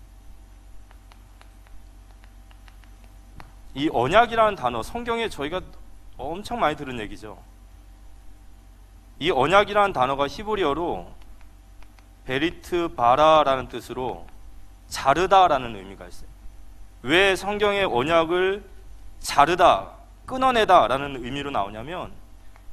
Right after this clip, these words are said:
언약의 모형은 창세기 십오 장에 이 횃불 언약에 있습니다.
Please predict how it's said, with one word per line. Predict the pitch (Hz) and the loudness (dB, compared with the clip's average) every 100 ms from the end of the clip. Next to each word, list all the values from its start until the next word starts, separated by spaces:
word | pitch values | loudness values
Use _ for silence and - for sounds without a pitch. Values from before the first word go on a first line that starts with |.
| - - - - - - | -18 -20 -20 -20 -20 -4
언약의 | 120 170 220 220 220 202 | 0 4 6 6 4 2
모형은 | 135 156 180 185 190 160 | 0 0 0 -2 -6 -8
창세기 | - 233 226 226 196 | -6 -6 -6 -8 -8
십오 | - 240 226 | -12 -8 -4
장에 | 208 175 160 170 226 - - - - - - - - | -2 -2 -2 -4 -6 -12 -20 -20 -20 -20 -20 -20 -12
이 | 131 | -12
횃불 | 131 262 - 262 175 | -4 -4 -2 0 0
언약에 | 131 147 143 143 | 2 0 2 -2
있습니다. | 110 - 101 87 | -2 -10 -18 -20